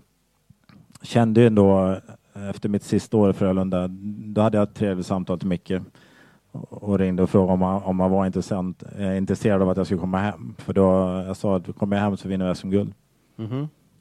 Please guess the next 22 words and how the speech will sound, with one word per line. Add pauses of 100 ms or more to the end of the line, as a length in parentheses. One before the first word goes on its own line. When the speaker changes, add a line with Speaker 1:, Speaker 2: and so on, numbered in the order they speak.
(140)
Speaker 1:
Lite
kaxigt,
men
jag
kände
att
jag
hade
mött
Brynäs,
eh,
året
innan
och
jag
tänkte
att
de
här
killarna
är
bra.